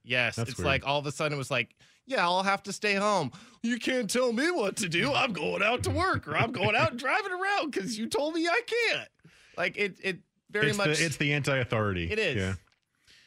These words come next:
Speaker 2: People don't like authority, but, uh, listen,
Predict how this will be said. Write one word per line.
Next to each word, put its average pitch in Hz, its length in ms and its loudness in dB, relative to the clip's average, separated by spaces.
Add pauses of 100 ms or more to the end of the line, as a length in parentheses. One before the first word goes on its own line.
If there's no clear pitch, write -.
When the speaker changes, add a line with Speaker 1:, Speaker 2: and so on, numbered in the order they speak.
(140)
Speaker 2:
People 147 220 -2
don't 135 180 0
like 110 180 0
authority, 80 460 -4 (220)
but, 90 300 -4
uh, 85 260 0 (1500)
listen, 127 360 -2